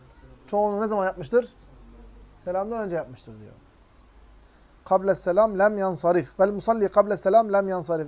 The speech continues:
Çünkü diyor namaz kılan kimse henüz namazdan ayrılmamıştır. Yani Allah-u Teala'ya olan münacatını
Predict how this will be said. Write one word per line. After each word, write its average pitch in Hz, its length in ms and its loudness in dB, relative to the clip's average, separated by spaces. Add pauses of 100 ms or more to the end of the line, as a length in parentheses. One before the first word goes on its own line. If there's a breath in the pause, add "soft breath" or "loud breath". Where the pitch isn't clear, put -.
(120)
Çünkü 233 260 -8
diyor 202 120 -4
namaz 240 260 2
kılan 220 300 0
kimse 220 400 -2 (500 soft breath)
henüz 247 280 0
namazdan 240 420 0
ayrılmamıştır. 240 640 0
Yani 220 280 0 (400)
Allah-u 214 320 2
Teala'ya 220 300 4
olan 226 140 6
münacatını 214 880 6